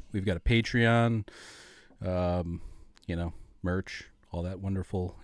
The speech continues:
jazz. And, uh, if you want, just leave us a nice five-star review on Apple Podcasts and Spotify. We really appreciate that. So, um, but yeah, without further ado, welcome on the show, Leah. How are you?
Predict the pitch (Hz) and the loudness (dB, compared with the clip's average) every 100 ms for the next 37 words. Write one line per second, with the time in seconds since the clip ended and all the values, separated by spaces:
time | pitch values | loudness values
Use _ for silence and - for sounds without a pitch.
0 | 98 90 98 92 87 98 - - 98 92 | -4 2 4 4 2 -2 -4 -6 -2 0
1 | 92 90 98 90 92 98 107 107 110 123 | 0 0 -2 -2 -2 -6 -4 0 2 2
2 | 131 - 117 107 - - 101 107 104 107 | 0 -2 -2 -2 -4 -2 0 2 0 0
3 | 107 - 101 98 - 101 98 95 107 95 | -2 -2 0 -2 -2 -2 0 2 2 0
4 | 92 87 98 101 - 95 104 95 95 90 | -2 -4 -4 -4 -4 -4 -4 -6 -6 -8
5 | - 92 101 - 87 92 98 92 - 104 | -8 -8 -8 -8 -8 -4 -4 -4 -4 -6
6 | - 82 - 85 101 - 85 85 87 - | -6 -12 -12 -16 -16 -12 -8 -8 -10 -14
7 | - - - - - - - 117 123 127 | -16 -16 -18 -20 -20 -8 4 8 10 10
8 | 127 117 - - _ _ _ _ _ - | 8 4 -4 -18 _ _ _ _ _ -4
9 | 101 135 - - 92 95 95 - 95 92 | -2 -4 -6 -12 -8 -6 -4 -4 -2 -2
10 | 98 107 92 - 101 95 - 110 110 95 | -2 -2 -2 -4 -4 -4 -4 -2 -2 -2
11 | 95 98 107 | -2 -2 -4